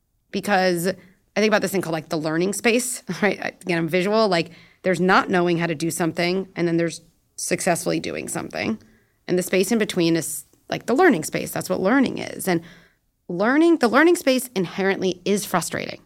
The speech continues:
That's, like, the right feeling to be feeling. And when kids have learned to collapse those two things, then, like, they don't have a lot of space to learn. Versus,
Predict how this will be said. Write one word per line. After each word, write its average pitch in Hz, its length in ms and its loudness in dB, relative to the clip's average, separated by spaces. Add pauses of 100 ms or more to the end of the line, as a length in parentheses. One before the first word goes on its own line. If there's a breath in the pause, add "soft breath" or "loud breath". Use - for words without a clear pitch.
(120)
That's, 202 240 -2
like, 208 140 0
the 202 100 2
right 180 340 0
feeling 160 480 -4 (200)
to 175 100 -2
be 190 160 -2
feeling. 302 460 -4 (1040)
And 220 240 0
when 220 180 0
kids 240 300 -2
have 302 120 2
learned 220 200 2
to - 80 -10
collapse - 640 -4
those 160 240 -6
two 156 180 -6
things, - 720 -8 (580)
then, 190 380 0
like, 180 160 -4 (160)
they 196 100 -2
don't 233 140 0
have 220 160 -2
a 220 40 2
lot 180 180 0
of 160 60 -4
space - 640 -8 (360)
to 165 80 -4
learn. 175 320 -2 (1160)
Versus, 175 1000 -2